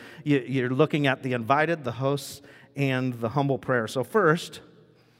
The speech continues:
the first point we need to grasp is you are invited. No matter who you are, no matter where you are, it, whether you're curious about God or not curious about God or just starting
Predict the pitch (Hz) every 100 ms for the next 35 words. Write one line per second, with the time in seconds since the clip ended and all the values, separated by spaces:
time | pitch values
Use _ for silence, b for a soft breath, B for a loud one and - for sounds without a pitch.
0 | b b 127 208 190 - - 175 151 151
1 | 147 135 143 147 131 - 123 120 117 156
2 | 180 196 - 165 151 113 120 139 - -
3 | b b b - 170 165 - 190 226 190
4 | 120 85 - b b b b b _ _
5 | _ _ _ _ _ _ _ _ _ _
6 | _ - 185 233 240 190 208 285 285 220
7 | 180 180 185 175 175 202 240 226 180 151
8 | 147 147 B B B B 151 151 151 175
9 | 165 147 - 190 214 220 214 202 202 202
10 | 196 160 165 202 - 196 190 196 180 180
11 | 175 175 180 147 156 - - - 160 185
12 | 190